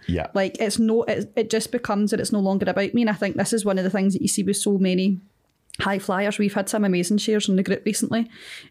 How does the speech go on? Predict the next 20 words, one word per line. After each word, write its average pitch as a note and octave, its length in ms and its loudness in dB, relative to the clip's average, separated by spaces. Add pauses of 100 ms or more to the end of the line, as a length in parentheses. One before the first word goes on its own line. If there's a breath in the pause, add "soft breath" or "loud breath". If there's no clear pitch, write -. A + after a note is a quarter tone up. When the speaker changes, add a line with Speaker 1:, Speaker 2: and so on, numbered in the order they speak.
(100)
Speaker 2:
Um, F#3 460 2 (120)
and A3 120 2
I F#3+ 60 0
think G3+ 360 -2
that G3 300 -2 (480 soft breath)
it's - 200 -2
one G#3 160 0
of G3+ 40 -2
the A3 60 2
most G3 300 2
important G3+ 420 2
things G3 240 0
about G3+ 160 0
high G3 200 -2
flyers G3+ 440 0
is G#3 80 0
that - 120 -4
they're G#3 100 2
not G3 340 2
posting G#3+ 640 0